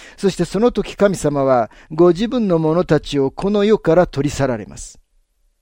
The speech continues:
そして、信者たちの人生の中には正されなければならないことがたくさんあると思います。なぜなら、信者たちもキリストの裁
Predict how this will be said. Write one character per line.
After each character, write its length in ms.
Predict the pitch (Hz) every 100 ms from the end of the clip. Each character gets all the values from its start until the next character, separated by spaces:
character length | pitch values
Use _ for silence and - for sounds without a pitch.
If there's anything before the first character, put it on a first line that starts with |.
| _ _ _ _ - - - -
そ 120 | -
し 80 | 185
て、 100 | 180
信 220 | 165 240
者 100 | 196
た 160 | 165 160
ち 80 | 151
の 140 | 156
人 180 | 156 196
生 180 | 147 160
の 120 | 151
中 240 | 170 156
に 100 | 131
は 300 | 123 120 110 _ _ -
正 320 | - 170 220
さ 100 | -
れ 120 | 240
な 100 | 233
け 140 | 190 170
れ 100 | 160
ば 140 | 147
な 180 | 139 139
ら 100 | 165
な 120 | 175
い 80 | 156
こ 160 | - 139
と 100 | 180
が 140 | 170
た 240 | - 190
く 100 | 180
さ 200 | - 202
ん 140 | 202 -
あ 120 | 175
る 120 | 165 139
と 100 | 180
思 140 | 147
い 80 | 92
ま 100 | -
す。 220 | - - _ _ _ _ _ _ _ _ _ _ _ _ _ _ _ _ - - - - - 180
な 120 | 185
ぜ 60 |
な 80 | 160
ら、 80 | 147
信 220 | 151 214
者 100 | 160
た 140 | 151 147
ち 100 | 135
も 300 | 123 113 - _ -
キ 160 | - 202
リ 100 | 240
ス 140 | -
ト 100 | 214
の 140 | 202
裁 240 | 185 -